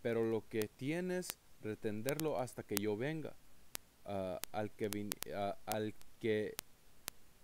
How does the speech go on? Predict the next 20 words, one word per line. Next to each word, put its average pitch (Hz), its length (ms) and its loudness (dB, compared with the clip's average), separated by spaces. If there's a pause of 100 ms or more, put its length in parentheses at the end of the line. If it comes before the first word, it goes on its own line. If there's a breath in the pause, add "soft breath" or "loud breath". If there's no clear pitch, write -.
(680)
venciere 151 680 -4
y 117 140 -2
guarde 143 460 0
mis 135 240 -6
obras 156 320 -2
hasta 123 260 -8
el 107 60 -6
fin, 175 400 0 (480 loud breath)
yo 131 200 4
le 143 200 2
daré 110 400 2
autor-, 117 680 -2
autoridad 113 840 2 (160)
sobre 107 300 0
todas 135 520 -2 (200)
las 98 240 -6
naciones, 123 720 -4 (340 loud breath)
y 117 100 -2
las, 107 260 4 (420)
ah, 98 320 0